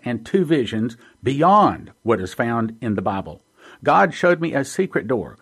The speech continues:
which is based upon a single word found in Revelation and Leviticus, linking the feasts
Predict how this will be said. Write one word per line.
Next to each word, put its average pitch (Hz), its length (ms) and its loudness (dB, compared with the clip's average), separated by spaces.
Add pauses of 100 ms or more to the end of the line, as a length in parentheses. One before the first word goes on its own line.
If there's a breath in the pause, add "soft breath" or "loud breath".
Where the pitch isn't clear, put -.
which 120 200 2
is 101 120 -6
based 143 300 0
upon 131 300 -2
a 110 140 -6
single 190 420 0
word 135 300 2
found 123 260 -4
in 95 100 -4
Revelation 120 520 0
and 92 100 -4
Leviticus, 101 580 -4 (320 loud breath)
linking 185 540 -2
the 170 80 2
feasts - 640 -4